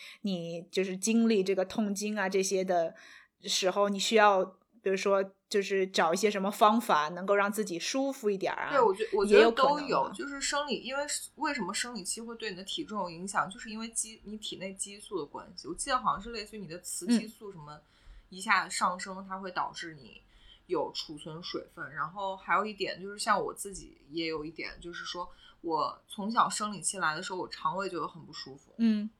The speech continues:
Speaker 2: 那个其实会，当然我们刚才也说了，就对你体重一定会有影响，所以就大家就不用理会它就好了。尤其是如果你知道自己生理期快要来了，然后你体重上升了，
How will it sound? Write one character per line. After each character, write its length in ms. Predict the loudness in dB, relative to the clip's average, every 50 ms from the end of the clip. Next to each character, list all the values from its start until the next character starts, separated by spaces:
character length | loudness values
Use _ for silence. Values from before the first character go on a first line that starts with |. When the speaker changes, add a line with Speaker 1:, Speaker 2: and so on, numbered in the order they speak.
| _ _
Speaker 2:
那 140 | -8 -6 -2
个 120 | -2 -2 -2
其 240 | -2 -4 -4 -4
实 120 | -4 -6 -8
会， 320 | -6 -2 -2 -2 -2 -4 -8 -18 -20 _ _ _ _
当 180 | -4 -2 0 0
然 160 | 0 -2 -4
我 80 | -8 -10
们 80 | -8
刚 140 | -4 -2 -2
才 80 | -2 -2
也 40 | -4
说 260 | -8 -6 -6 -8 -10
了， 40 | -12
就 60 | -14 -14
对 160 | -12 -10 -10 -10
你 300 | -12 -16 -18 -20 -20 _ _ _ _ _ _ _ _ _ _ _ _ -10
体 180 | -8 -6 -4 -4
重 220 | -4 -4 -6 -6
一 40 | -6
定 160 | -8 -10 -10
会 160 | -10 -10 -12
有 60 | -12
影 100 | -14 -12
响， 220 | -12 -10 -10 -10 -10
所 160 | -8 -8 -6
以 60 | -4
就 120 | -4 -4 0
大 160 | 2 2 2
家 140 | 2 2 0
就 80 | -2
不 140 | -6 -4 -4
用 180 | -4 -2 0 -2
理 100 | -2 -2
会 200 | -4 -6 -8 -6
它 180 | -8 -10 -10
就 100 | -12 -14
好 260 | -16 -16 -16 -16 -14
了。 60 | -8 -4
尤 120 | -4 -4
其 160 | -4 -4 -8
是 140 | -10 -12 -12
如 120 | -10 -8
果 100 | -8 -6
你 160 | -4 -6 -6 -6
知 160 | -8 -6 0
道 180 | 2 2 2
自 120 | 0 -4 -10
己 60 | -8
生 240 | -8 -8 -8 -10 -10
理 40 | -10
期 220 | -10 -8 -8 -10
快 160 | -4 0 2
要 80 | 2 2
来 180 | 2 0 -2
了， 80 | -2 -2
然 140 | -2 -2 -4
后 60 | -4
你 60 | -8
体 140 | -8 -10 -10
重 160 | -10 -10 -10
上 220 | -6 -4 -4 -4 -6
升 120 | -10 -10
了， 120 | -10 -10